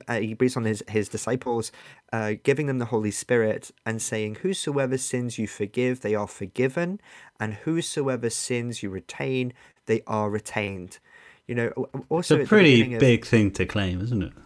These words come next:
Speaker 1: It is, you know, and y-, y-, you, I think we've spoken previously, I think it was in the last episode when we were talking about miracles, about the, uh, the paralytic who was being,
Speaker 2: Yeah, lowered through the
Speaker 1: uh,
Speaker 2: roof,
Speaker 1: lowered
Speaker 2: yeah.
Speaker 1: through the roof. And he, uh,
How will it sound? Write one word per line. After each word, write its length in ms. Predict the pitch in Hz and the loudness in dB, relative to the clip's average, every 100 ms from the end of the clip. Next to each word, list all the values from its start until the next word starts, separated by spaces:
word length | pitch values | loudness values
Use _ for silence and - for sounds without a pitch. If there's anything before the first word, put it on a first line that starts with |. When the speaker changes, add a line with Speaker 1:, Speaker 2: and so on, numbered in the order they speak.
| - - - - | -20 -20 -20 -2
Speaker 1:
It 160 | - 196 | 2 4
is, 340 | 240 139 - | 2 0 0
you 60 | 123 | -2
know, 280 | 107 123 - | 0 -2 -2
and 160 | 147 131 | -6 -6
y-, 100 | 143 - | -10 -10
y-, 160 | 135 135 | -12 -10
you, 260 | 147 131 135 | -10 -8 -6
I 80 | 147 | -6
think 180 | 185 170 | -4 -2
we've 120 | 135 | -4
spoken 380 | - 151 143 123 | -2 -2 0 -2
previously, 680 | 143 143 131 - 113 110 - - | -2 0 0 0 -2 -2 -4 -6
I 100 | 117 | -4
think 220 | 143 127 | -4 -4
it 80 | - | -6
was 100 | 113 | -4
in 60 | |
the 80 | 104 | -4
last 220 | 107 147 | -4 -4
episode 220 | 117 - 104 | -6 -6 -6
when 80 | |
we 60 | 101 | -4
were 60 | 98 | -2
talking 220 | 110 104 | -4 -4
about 120 | 107 | -6
miracles, 500 | 127 151 107 104 - - - - _ | -4 -4 -4 -6 -8 -18 -20 -20 _
about 260 | 131 135 - | -4 -2 -2
the, 260 | 135 131 127 | -2 0 0
uh, 380 | 123 120 113 113 - | 0 0 -2 -4 -4
the 280 | 127 117 117 | -2 -2 -4
paralytic 640 | - 139 131 127 151 - - | -2 -2 0 0 -2 -4 -2
who 180 | 135 | 0
was 340 | 127 120 117 - - _ _ | 2 0 0 -6 -14 _ _
being, 380 | 135 131 123 120 | 0 2 2 0
Speaker 2:
Yeah, 80 | 107 | 0
lowered 260 | 107 104 | 2 2
through 120 | - 104 | 2 2
the 80 | 120 | 6
Speaker 1:
uh, 20 | |
Speaker 2:
roof, 240 | 127 95 120 | 6 4 2
Speaker 1:
lowered 240 | 127 131 | 2 2
Speaker 2:
yeah. 100 | 98 | 0
Speaker 1:
through 160 | 139 135 | -2 -2
the 100 | 127 | 0
roof. 480 | 135 151 196 - - - - - 139 | 2 2 -2 -8 -20 -20 -20 -8 -2
And 80 | 135 127 | -2 -2
he, 340 | 143 139 131 - - 127 | -4 -2 -2 -6 -6 -2
uh, 200 | 123 | 0